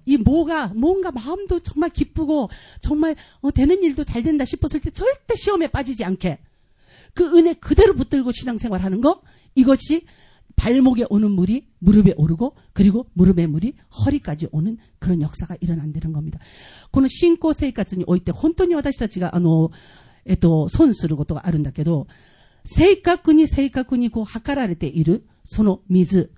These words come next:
それで測られた後に水がこう流れて足首、ね、次はね、膝のところ、そ-、次、腰でしょ？だから、その恵みの時に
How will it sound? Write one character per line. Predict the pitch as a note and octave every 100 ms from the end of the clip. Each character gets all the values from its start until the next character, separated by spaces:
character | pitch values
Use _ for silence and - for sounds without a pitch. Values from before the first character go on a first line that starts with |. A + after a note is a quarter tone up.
| _ _ -
そ | -
れ | C#4
で | B3+
測 | - B3 D4
ら | C#4
れ |
た | A3+ -
後 | A3 G#3 E3
に | G#3+ -
水 | E3+ F3+ G#3 B3
が | C4 - _
こ | - F3+ F3+
う | - F3
流 | G3+
れ | F#3
て | E3 C#3 _ _
足 | - E3+ -
首、 | - E3 C#3+ _ _ _ -
ね、 | C#4+ -
次 | - - F#3+ F#3
は | A3+ _ _ -
ね、 | C#4+ - _
膝 | - D#3 E3+
の | E3+ D3+ _ - -
と | D#3
こ | D#3+
ろ、 | D#3 -
そ-、 | - A3 G#3 -
次、 | - A#3 A#3+ _ _ _ _ _ _ _ _ _ _ _ -
腰 | D#3 G#3
で | F3
し | D#3+
ょ？ | B3+ _ -
だ | A3+
か | D#3+
ら、 | - - -
そ | D4+ B3+
の |
恵 | G#3
み | B3 F4 E4+
の |
時 | E4 D4+ D#4+ D4
に | E4 G3+